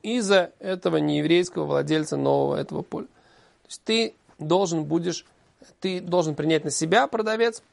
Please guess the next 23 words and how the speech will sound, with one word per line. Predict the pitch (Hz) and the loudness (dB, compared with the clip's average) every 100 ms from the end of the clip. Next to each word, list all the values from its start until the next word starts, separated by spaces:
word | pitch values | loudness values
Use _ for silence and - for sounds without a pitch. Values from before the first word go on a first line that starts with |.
| _ _ - - _ | _ _ -20 -20 _
всю | - - | 2 2
ответственность | 175 175 160 139 - - _ _ | 4 0 -2 -10 -14 -20 _ _
за | 135 | -10
то, | 147 | -8
что | - | -8
произошло | - 131 127 - - | -6 -6 -4 -6 -10
здесь, | - - | -12 -8
в | |
этой | - - | -8 -8
ситуации. | - - 226 - _ _ - - - - _ _ | -14 -14 -18 -20 _ _ -20 -20 -20 -20 _ _
Дальше, | 147 147 139 - | 0 2 2 -2
говорит | 170 170 | -4 -4
Гемара, | 202 202 196 | -2 -2 0
машканта. | 165 190 - - 247 226 170 - _ _ _ _ _ _ _ | 4 4 4 2 2 2 -2 -8 _ _ _ _ _ _ _
Если | 214 196 202 | -8 -2 -2
есть | 180 | 0
машканта, | 180 151 - 170 139 147 _ _ _ _ _ _ _ _ _ _ _ _ _ _ _ _ _ _ _ _ _ _ _ _ | 0 2 2 2 0 -10 _ _ _ _ _ _ _ _ _ _ _ _ _ _ _ _ _ _ _ _ _ _ _ _
человек | - 147 143 185 233 - _ _ | -2 2 2 2 -2 -4 _ _
взял | - 135 135 143 196 202 | -10 -6 0 6 6 6
это | 165 147 | 2 -2
поле | 139 170 185 233 240 _ _ _ _ _ _ _ _ | 0 2 4 4 0 _ _ _ _ _ _ _ _
в | - 139 | -12 0
залог | 135 160 160 - | 6 6 6 -4